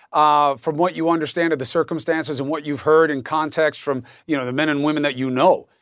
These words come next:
in the highest echelons of the service, uh, that this is an alarm that people should pay attention to because they had reason to feel this way about Trump?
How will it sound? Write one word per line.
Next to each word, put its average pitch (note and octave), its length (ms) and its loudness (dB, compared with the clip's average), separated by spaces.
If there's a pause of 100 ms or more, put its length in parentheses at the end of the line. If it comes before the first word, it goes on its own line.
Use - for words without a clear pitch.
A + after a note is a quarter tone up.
in C#3+ 100 -6
the C3+ 80 -2
highest C#3+ 320 2
echelons C#3+ 460 -2
of C3+ 40 -6
the C3 60 -6
service, C3+ 540 0 (380)
uh, D3+ 220 2
that D3 220 -2
this F#3+ 240 4
is E3+ 100 0
an E3+ 60 2
alarm D#3+ 580 4
that C3+ 160 0
people E3 220 -4
should A#2+ 160 -10
pay D#3 160 2
attention C#3+ 400 -2
to C3+ 140 -2
because B2+ 240 -2
they D#3 100 4
had C#3+ 140 0
reason D3 420 -2
to C3+ 80 -4
feel D#3+ 300 -2
this B2+ 200 -4
way A#2+ 160 -2
about A2 220 -4
Trump? - 300 -12